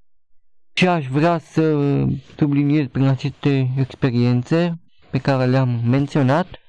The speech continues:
este că am avut o copilărie împlinită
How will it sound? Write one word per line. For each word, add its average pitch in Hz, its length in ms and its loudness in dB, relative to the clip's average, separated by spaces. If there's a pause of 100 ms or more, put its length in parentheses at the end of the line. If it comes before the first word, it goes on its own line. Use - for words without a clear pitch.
(1040)
este 160 360 -2
că 160 300 0
am 160 260 0
avut 151 240 -2
o 151 80 0
copilărie 139 640 0
împlinită 147 920 0